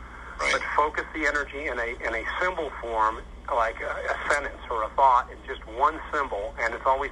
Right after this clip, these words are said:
Speaker 2: doing the same thing. So let's say, hypothetically, uh, the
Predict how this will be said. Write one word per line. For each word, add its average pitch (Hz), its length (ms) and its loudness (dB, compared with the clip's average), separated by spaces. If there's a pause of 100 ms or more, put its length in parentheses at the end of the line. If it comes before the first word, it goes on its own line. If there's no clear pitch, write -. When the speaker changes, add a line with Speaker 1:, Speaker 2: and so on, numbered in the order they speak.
Speaker 2:
doing 127 160 -2
the - 80 -6 (100)
same 117 200 -2
thing. 131 240 -2 (100)
So 123 100 0
let's 151 140 2 (100)
say, 143 140 4
hypothetically, 127 880 0 (880)
uh, 120 400 6
the 117 120 -8